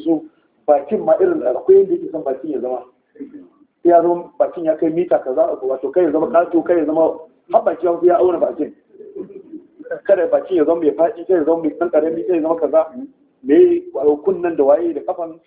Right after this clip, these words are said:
kafan ma sai ya duba da waye da sauransu. Irin wannan kaga hankalin shi gaba ɗaya ya tattara kan mace. Mi'a bil mi'a. Yana so ya samu macen da yake ba mai kyau irin ta.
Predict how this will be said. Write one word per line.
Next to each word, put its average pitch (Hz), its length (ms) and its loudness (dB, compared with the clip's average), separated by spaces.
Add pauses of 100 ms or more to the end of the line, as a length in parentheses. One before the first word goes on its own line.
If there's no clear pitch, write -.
(200)
kafan 165 200 -4
ma 160 120 2
sai 160 100 -8
ya 170 120 2
duba 165 280 0
da 131 60 -10
waye 151 220 2
da 131 80 -10
sauransu. 147 260 -8
Irin 202 160 -2
wannan 175 200 -4
kaga 165 200 2
hankalin 175 340 -6
shi 170 60 -12
gaba 156 240 0
ɗaya 180 100 0
ya 190 80 2
tattara 165 380 0 (320)
kan 170 180 -4
mace. 135 320 -12 (880)
Mi'a 185 220 0
bil 151 160 2
mi'a. 143 300 2 (440)
Yana 170 240 2
so 175 60 2
ya 165 160 4
samu 151 240 0
macen 147 280 -2
da 139 80 -2
yake 156 200 -2
ba 170 160 4
mai 147 160 -2
kyau 175 180 0
irin 151 220 0
ta. - 140 -10